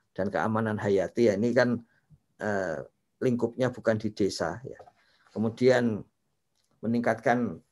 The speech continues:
keanekaragaman hayati untuk pertumbuhan ekonomi nasional. Ini juga bukan kaitan dengan di desa. Kalau kita lihat ini, Gus Koco, kerabat desa sekalian, ini memang aspek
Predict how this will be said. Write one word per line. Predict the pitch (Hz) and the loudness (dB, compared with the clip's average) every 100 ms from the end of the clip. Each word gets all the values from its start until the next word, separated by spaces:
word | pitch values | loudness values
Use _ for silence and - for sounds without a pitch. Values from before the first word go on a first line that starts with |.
| _ | _
keanekaragaman | - 104 123 123 117 117 120 117 117 113 113 | 0 2 4 4 4 4 4 2 2 0 -2
hayati | 113 117 110 - 147 | 2 4 4 8 10
untuk | 135 135 120 | 10 10 6
pertumbuhan | 120 127 131 127 127 | 4 6 8 8 8
ekonomi | 123 123 123 135 135 98 - _ _ _ _ _ | 6 6 6 6 6 4 -4 _ _ _ _ _
nasional. | - 110 - 139 139 117 107 | -6 -4 4 8 8 6 4
Ini | 120 | 0
juga | 120 120 107 | 2 4 2
bukan | 110 117 117 | 2 0 2
kaitan | 110 104 104 | 2 0 0
dengan | 104 98 95 | -2 -4 -6
di | |
desa. | 95 95 - 69 - - - | -8 -8 -8 -12 -16 -14 8
Kalau | 151 | 10
kita | 170 185 185 185 | 12 12 12 12
lihat | 202 202 | 12 12
ini, | 180 185 | 10 10
Gus | 147 143 | 6 8
Koco, | 151 143 143 - | 8 10 8 6
kerabat | - 127 127 131 120 | 6 6 8 8 8
desa | 127 123 - | 4 6 4
sekalian, | - - 113 117 120 113 117 143 - _ _ _ _ - | 4 0 4 6 6 6 4 -2 -10 _ _ _ _ 2
ini | 139 156 190 208 208 180 160 | 6 10 12 12 12 10 6
memang | 165 180 175 - | 8 10 8 4
aspek | 165 - 185 175 | 0 8 8 8